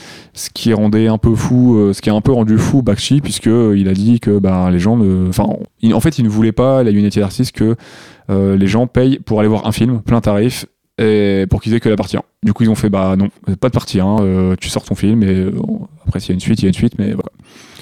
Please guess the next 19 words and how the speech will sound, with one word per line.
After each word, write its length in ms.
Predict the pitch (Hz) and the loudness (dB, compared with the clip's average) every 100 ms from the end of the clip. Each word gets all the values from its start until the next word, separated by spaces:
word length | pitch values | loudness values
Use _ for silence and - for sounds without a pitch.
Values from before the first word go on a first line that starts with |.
| - - - - - | -20 -20 -12 -12 -6
Ils 80 | 101 | -6
trouvaient 180 | - 95 | -4 -2
ça 120 | 104 | -2
un 80 | 98 | -2
peu 100 | 104 | 0
honnête 300 | 101 101 120 | 2 2 2
d'avoir 320 | 104 95 113 | 2 2 2
la 80 | 101 | 0
partie 260 | 98 - 101 | -2 -4 -2
un, 300 | 101 110 104 | 0 2 2
euh, 340 | 92 90 90 | 2 2 0
sur, 300 | 90 - 95 | -2 -2 0
euh, 240 | 190 - 98 - - | 0 0 -2 -6 -4
dans 220 | 110 131 139 | 0 2 2
l'intitulé, 480 | 113 104 - 98 107 | 0 -2 0 2 2
euh, 420 | 120 104 90 95 - - | 2 0 -2 -6 -10 -6
du 100 | - | 0
premier 200 | - 104 | 2 0
film. 160 | 95 | -2